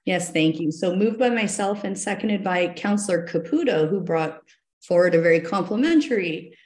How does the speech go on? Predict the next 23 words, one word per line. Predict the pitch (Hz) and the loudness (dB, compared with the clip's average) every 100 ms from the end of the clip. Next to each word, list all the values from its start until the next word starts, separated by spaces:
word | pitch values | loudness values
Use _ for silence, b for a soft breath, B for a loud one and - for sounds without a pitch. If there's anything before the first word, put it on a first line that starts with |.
| b - | b -10
um, | 160 156 156 | -4 -2 0
resolution | 170 160 165 160 156 160 160 | 0 -2 0 0 0 -4 -4
earlier | 160 156 156 | -2 0 -2
this | 170 - | -4 -6
evening. | - - 107 165 175 B B B B B | -8 -8 -8 -8 -10 B B B B B
Um, | 170 165 165 165 | 2 4 4 2
so | - 185 175 175 | 4 6 8 6
Brantford | 170 - 202 202 208 | 2 0 0 2 0
Expositor | 202 - 175 170 170 175 170 | 0 -2 -2 -2 0 -2 -2
printed | - 165 170 - | -2 -4 -4 -8
publications. | 165 175 185 - 147 - 185 277 294 - - - | -6 -6 -4 -2 -2 -2 2 4 4 -2 -12 -2
Whereas | 202 233 - - 214 220 214 | 2 2 0 0 0 0 -2
the | 202 | -6
City | - 269 | -2 2
of | 311 | 2
Brantford | 247 214 214 233 214 | 2 -2 0 0 0
has | 180 170 | -2 -6
continually | - 180 - 233 226 233 233 240 | -6 -6 -4 -2 2 2 2 0
committed | - 233 180 175 170 | -4 -4 -2 -2 -4
to | - 165 | -4 -2
an | 165 | -2
age-friendly | 190 202 208 - 185 180 180 175 | -2 -4 -6 -6 -4 -4 -4 -6
planning | - 160 156 165 262 - | -2 0 0 0 0 -2